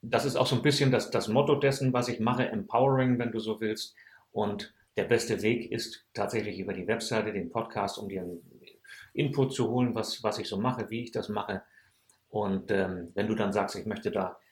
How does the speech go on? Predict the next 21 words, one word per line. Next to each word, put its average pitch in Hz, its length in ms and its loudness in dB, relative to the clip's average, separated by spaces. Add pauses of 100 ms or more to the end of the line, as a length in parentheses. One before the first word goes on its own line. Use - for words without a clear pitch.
(120)
mehr 123 160 2
drüber 123 240 0
erfahren, 117 480 0
wie 113 140 -4
ein, 98 300 -4
ein 98 360 -6
Weg 135 320 4
mit 117 160 -2
mir 117 140 0
gemeinsam 107 480 0
aussehen 135 380 0
kann, 123 180 -2
was 107 120 0
ich 101 100 -10
für 101 120 -8
dich - 140 -14
tun 139 240 0
kann“, 123 140 0
gibt's 104 220 -4
auch - 120 -14
Bücher. 165 420 2